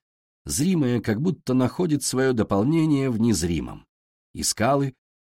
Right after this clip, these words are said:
угрюмо смотрят неподвижным взглядом вам вслед, негодуя, что добыча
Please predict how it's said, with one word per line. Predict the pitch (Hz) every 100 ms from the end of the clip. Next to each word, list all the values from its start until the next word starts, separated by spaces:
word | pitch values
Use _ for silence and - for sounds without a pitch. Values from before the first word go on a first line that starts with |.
| -
угрюмо | 107 139 196 180
смотрят | 165 - 156 170 151 147
неподвижным | 139 131 117 87 127 92 98 85
взглядом | 71 76 120 160 135 131 101
вам | 98 73
вслед, | - - 113 151 147 -
негодуя, | 123 131 120 113 147 160
что | 151 - 170
добыча | 147 139 135 170 - 160 151